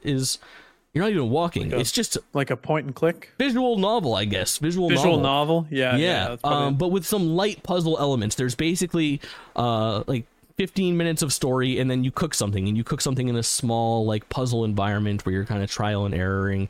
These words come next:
Speaker 1: You're not gonna die in this game. You're not going to fail in this game. You're just going to take some time to figure things out. Um, it's got, like, a cool little mechanic for the cooking where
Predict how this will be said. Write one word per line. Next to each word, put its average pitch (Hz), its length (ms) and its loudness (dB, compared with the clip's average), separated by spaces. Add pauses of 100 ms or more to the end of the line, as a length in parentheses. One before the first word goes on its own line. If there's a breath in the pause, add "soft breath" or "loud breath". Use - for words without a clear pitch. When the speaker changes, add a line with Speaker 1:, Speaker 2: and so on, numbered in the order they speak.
(260 loud breath)
Speaker 1:
You're 113 120 -2
not 123 140 -2
gonna 123 120 -2
die 101 360 -2
in 98 160 0
this 101 180 0
game. 101 300 0
You're 98 100 0
not 101 100 0
going 104 200 -2
to 101 100 -2
fail 98 420 -2
in 92 80 0
this 104 160 0
game. 95 340 -2
You're 92 100 -2
just 92 120 -4
going 98 200 -2
to 117 40 -6
take 110 260 -6
some 101 140 -2
time 95 300 -2
to 95 100 -4
figure 95 300 -2
things 98 340 -4
out. 92 280 -2 (340 loud breath)
Um, 98 260 0
it's 104 140 -2
got, 113 180 -2
like, 113 140 0
a 101 240 0 (520 loud breath)
cool 220 540 0
little 185 200 2
mechanic 165 680 -2
for 131 600 0
the 123 80 0
cooking 143 440 -2
where 113 320 2